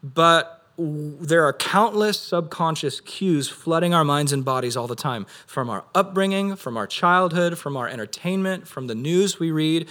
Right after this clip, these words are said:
from our work, even our creativity. Um, you name it, we're being given these subconscious cues. Think about it right now, just thought experiment. What if, if you, if you could just do whatever you wanted right now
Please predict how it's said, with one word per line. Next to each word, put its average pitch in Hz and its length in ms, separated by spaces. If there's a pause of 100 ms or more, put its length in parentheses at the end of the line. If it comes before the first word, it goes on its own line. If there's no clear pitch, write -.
(100)
from 139 240
our 123 180
work, 165 320 (100)
even 165 200
our 143 80
creativity. 180 760 (400)
Um, 123 380
you 185 180
name 196 260
it, - 120
we're 143 100
being 160 360 (440)
given 139 220
these 127 140
subconscious 160 640
cues. 160 480 (180)
Think 226 200
about 139 180
it - 140
right 165 180
now, 139 220
just 135 320
thought 175 280
experiment. 120 520 (1300)
What 175 640 (200)
if, 196 300
if 185 200
you, 247 280
if 175 200
you 240 160
could 214 200
just 160 300
do 170 160
whatever 151 320
you 139 160
wanted 95 240
right 120 220
now 101 300